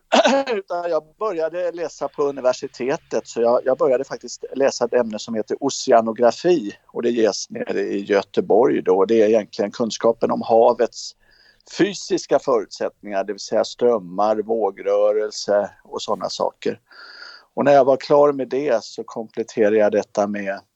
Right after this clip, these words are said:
biologi och zoologi, som sen blev specialiserad mot marinbiologi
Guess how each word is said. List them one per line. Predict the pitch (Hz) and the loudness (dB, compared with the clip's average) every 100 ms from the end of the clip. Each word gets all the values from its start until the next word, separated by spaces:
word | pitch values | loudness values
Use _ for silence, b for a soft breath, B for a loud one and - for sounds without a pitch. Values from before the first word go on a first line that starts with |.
| _ | _
biologi | 101 107 113 107 110 - 120 156 139 - _ _ | -6 -2 0 2 0 2 4 4 0 -6 _ _
och | 110 107 | -8 -6
zoologi, | - 110 107 107 113 151 214 - B B B B B | -2 0 2 2 2 2 0 -10 B B B B B
som | - 139 | -2 0
sen | - 117 113 | 2 2 2
blev | 113 113 110 107 | 4 4 4 0
specialiserad | - 113 - 107 107 - 110 98 98 101 | -2 -2 0 0 -2 -2 0 2 2 2
mot | 101 92 - | -2 -8 -8
marinbiologi | 104 104 104 117 101 - 104 104 98 101 110 113 110 | 0 2 2 0 -4 -8 -6 -4 -4 -2 0 0 -2